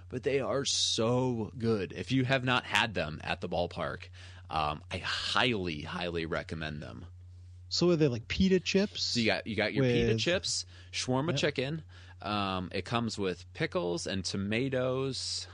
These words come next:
Speaker 2: And, like, that cu-,
Speaker 1: Lettuce.
Speaker 2: cucumber sauce? Or
Speaker 1: Yeah, it's like a cucumber garlic sauce. And then there's,
Speaker 2: Yeah,
Speaker 1: like, a, a
Speaker 2: yeah.
Speaker 1: glob of hummus in the corner. It was,
Speaker 2: Yeah.
Speaker 1: it was hot.
Speaker 2: Oh.
Speaker 1: So many fire emojis.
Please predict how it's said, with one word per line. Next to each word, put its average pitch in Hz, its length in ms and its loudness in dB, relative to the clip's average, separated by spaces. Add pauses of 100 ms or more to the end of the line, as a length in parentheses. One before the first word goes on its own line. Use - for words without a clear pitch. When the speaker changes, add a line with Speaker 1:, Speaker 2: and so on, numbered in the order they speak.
(500)
Speaker 2:
And, 147 120 6
like, 151 180 4
that 120 300 2
cu-, - 160 6
Speaker 1:
Lettuce. 101 260 2
Speaker 2:
cucumber 175 360 6
sauce? 180 680 4
Or 107 80 4
Speaker 1:
Yeah, 110 140 6
it's 107 100 -4
like 143 140 2
a 101 80 0
cucumber 131 420 -2
garlic 92 420 -4
sauce. - 680 -8
And 104 120 0
then 107 140 2
there's, 104 160 0
Speaker 2:
Yeah, 85 220 2
Speaker 1:
like, 80 160 -6
a, 95 40 -2
a 92 40 -2
Speaker 2:
yeah. 90 120 0
Speaker 1:
glob 101 220 2
of - 80 -2
hummus 98 380 -2
in 80 80 -8
the 76 80 -12
corner. 82 520 -8
It 107 160 -2
was, 92 240 0
Speaker 2:
Yeah. 160 380 6 (420)
Speaker 1:
it - 120 -6
was 87 160 -2
hot. 80 340 -4
Speaker 2:
Oh. 165 240 6
Speaker 1:
So 147 180 0
many 120 200 -2
fire 90 320 -2
emojis. 82 540 -8